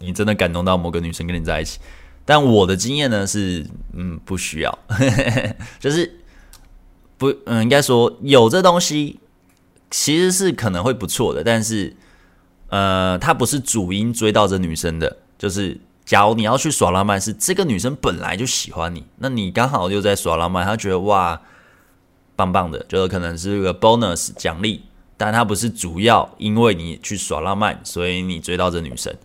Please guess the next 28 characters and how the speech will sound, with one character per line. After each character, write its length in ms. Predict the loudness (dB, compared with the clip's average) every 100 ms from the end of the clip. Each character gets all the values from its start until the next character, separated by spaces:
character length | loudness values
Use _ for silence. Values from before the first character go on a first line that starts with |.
| -20 _ _ _ 2
大 120 | 4
部 60 | 4
分 80 | 2
情 160 | 0
况 200 | 0 0
啦， 40 | 0
我 120 | 0
的 80 | 0
经 180 | 2
验 160 | 2 2
啦， 160 | -2 -14 _ _ _
啊， 120 | -6
我 80 | -4
的 80 | -4
经 160 | -2 -2
验 80 |
是 100 | 0
这 120 | 0 -2
样， 200 | -2 -8 _ -8
那 220 | -4 -2
我 100 | -2
不 60 | 0
知 60 |
道 100 | 0
别 100 | 0
人 160 | -4 -4
怎 100 | -6
样。 160 | -6